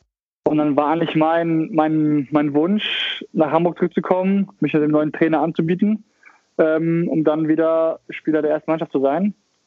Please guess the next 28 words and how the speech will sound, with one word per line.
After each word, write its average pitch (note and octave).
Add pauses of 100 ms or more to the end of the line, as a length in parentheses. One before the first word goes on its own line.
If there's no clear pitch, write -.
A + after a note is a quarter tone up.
(380)
Aber D3
dann D3
kam D3+
bei D3
mir D3
im D3
Anruf, D#3 (240)
äh, C#3+
im D3+
Urlaub D#3
der D3
Anruf, D#3 (240)
ähm, D3
dass C#3+ (220)
mit C#3+
mir D#3
nicht D3+
mehr D3+
geplant D3+
werde, F3+ (140)
ähm, E3 (1120)
für -
die E3
erste E3
Mannschaft. E3+
Und D3+
dann C#3+
musste C#3+